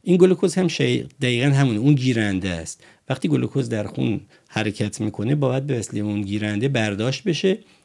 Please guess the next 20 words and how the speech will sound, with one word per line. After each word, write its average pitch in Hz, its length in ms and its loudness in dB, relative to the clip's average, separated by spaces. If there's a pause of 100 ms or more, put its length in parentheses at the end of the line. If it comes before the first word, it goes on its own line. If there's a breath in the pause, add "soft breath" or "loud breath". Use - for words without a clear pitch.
(100)
وارد 120 500 0
سلول 113 400 -2
بشه 170 300 2
و 147 100 -2
وارد 123 420 -2 (140)
چرخه 135 640 0 (180 loud breath)
سوخت - 400 -6
و 123 60 0
ساز 160 320 2
سلول 95 320 -4
بشه. 85 280 -12 (420 loud breath)
این 220 240 4
مسیر 165 320 2
وقتی 147 220 2
وجود 131 340 0
داشته 131 300 0
باشه، 127 260 0
قند 165 320 4
وارد 127 260 4
سلول 135 680 2